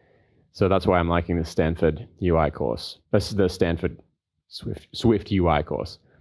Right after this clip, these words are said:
Um, to give an idea of what the project is, it's basically a game that you build where it's a memory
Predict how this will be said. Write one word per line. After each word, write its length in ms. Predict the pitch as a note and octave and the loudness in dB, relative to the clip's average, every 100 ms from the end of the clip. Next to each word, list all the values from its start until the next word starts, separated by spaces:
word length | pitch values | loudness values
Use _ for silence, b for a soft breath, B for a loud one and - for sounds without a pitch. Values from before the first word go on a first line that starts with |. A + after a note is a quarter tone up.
| b b b _ _ | b b b _ _
Um, 560 | F#2 F2 D#2+ D#2+ D#2 - _ _ _ _ _ _ _ _ _ _ _ _ _ _ | 0 0 0 -2 -6 -10 _ _ _ _ _ _ _ _ _ _ _ _ _ _
to 100 | - | 0
give 140 | G#2+ A2+ | 2 2
an 80 | |
idea 440 | E2 G2 G2 G#2+ F#2 | 2 2 2 4 2
of 140 | F2+ | 2
what 180 | G#2 - | 0 0
the 220 | F#2+ E2+ - - | -2 -4 -6 -4
project 600 | A#2+ A#2 D3 D3 - - - | 0 2 2 0 -2 -10 0
is, 400 | D3+ F#3 - - - _ _ _ | 2 2 -4 -16 -20 _ _ _
it's 120 | F#2 | -4
basically 460 | - A2 A#2+ G#2+ F#2 | 0 2 2 2 2
a 60 | |
game 580 | E2 E2+ G#2+ G2+ E2 F2 - _ | 2 2 2 2 -2 -6 -12 _
that 100 | F2 | -6
you 100 | F2 | -4
build 420 | G2 D#2+ D#2+ D#2 _ b b _ | -4 -4 -6 -10 _ b b _
where 540 | G2 F2+ E2+ E2 - _ | 2 4 4 2 0 _
it's 140 | - | -2
a 60 | F2+ | 0
memory 720 | F2 F#2 G#2+ A#2 A#2 A#2+ B2+ | 0 2 4 4 4 4 0